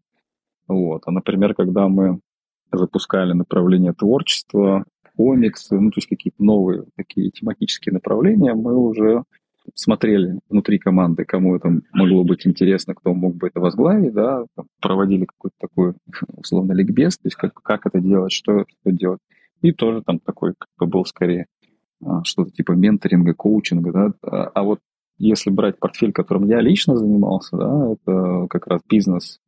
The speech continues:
а, книги и саморазвитие в широком смысле слова. Редко, когда книжка проходила совсем как-то показательно. То есть, э,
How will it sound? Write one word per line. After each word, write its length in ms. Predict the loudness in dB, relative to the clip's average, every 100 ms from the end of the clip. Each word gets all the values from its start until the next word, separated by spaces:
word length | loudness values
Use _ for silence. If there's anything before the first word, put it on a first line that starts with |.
| -18
а, 680 | -12 -10 -8 -8 -10 -12 -14
книги 460 | 0 2 4 2 -4 -10 _
и 140 | -8
саморазвитие 880 | -4 0 2 2 2 2 2 -2 -2 -6 _ _ _
в 40 |
широком 380 | -2 -2 0 -4
смысле 320 | -2 -2 -2
слова. 360 | -6 -2 0 -2 _ _ _ _ -4
Редко, 320 | -2 -2 -2
когда 280 | -2 0 -2
книжка 360 | -2 -4 -4 -10
проходила 520 | -10 -4 0 2 0
совсем 500 | -2 -2 0 0 0 _ _
как-то 280 | _ -12 -6
показательно. 720 | -6 -4 -2 -2 -4 -8 -8
То 120 | -2 -2
есть, 280 | -2 _
э, 140 | -2